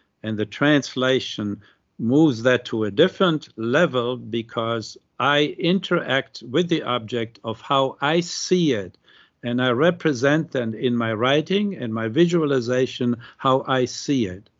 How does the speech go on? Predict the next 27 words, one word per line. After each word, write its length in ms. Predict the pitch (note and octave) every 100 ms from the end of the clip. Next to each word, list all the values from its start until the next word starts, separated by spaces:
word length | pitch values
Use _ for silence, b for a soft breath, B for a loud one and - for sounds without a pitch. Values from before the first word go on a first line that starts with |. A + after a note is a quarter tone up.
| _ _ _ _ _ -
If 260 | B2+ -
you 200 | C#3+ F3+
see 520 | G3+ - D#3+ D3+ D3+ -
the 120 | A#2
same 360 | B2 D3 D3 D#3
object 640 | C#3+ D3 B2 A#2 A2 -
and 160 | C3+ A2
you 120 | A2+
do 220 | G#2+ D3
this, 280 | B2+ A#2 A#2
we 120 | B2+
have 280 | A2+ A2 - _
two 360 | - D#3+ D#3+ D#3+ A2+
different 500 | C#3+ D3 - C#3 B2
visualization. 1120 | A#2 B2+ A#2+ A2+ A2 G2+ A2 G2+ - G2 G#2+ b b b -
And 140 | A2+
that's 320 | C3+ C3 -
why 280 | B2+ A#2 A#2 - _
all 500 | C#3+ D#3 D#3+ B2 A2+ _ _ _ _ _
translations 1200 | - C#3 D3 C3 - C#3 E3 E3 - G#2 G#2 - _ -
are 280 | B2 B2 A2+
the 160 | G#2+
recreation 1120 | A2 D3 - D3+ C#3 B2 A#2+ - B2+ A#2 A#2 A2+ b b b _
of 200 | A#2+ A#2
the 160 | C3 B2
interpretive 840 | A2 - D3+ D3+ C#3+ C3+ B2+ -
perspective 800 | A#2 G#2 - C3+ - _ B2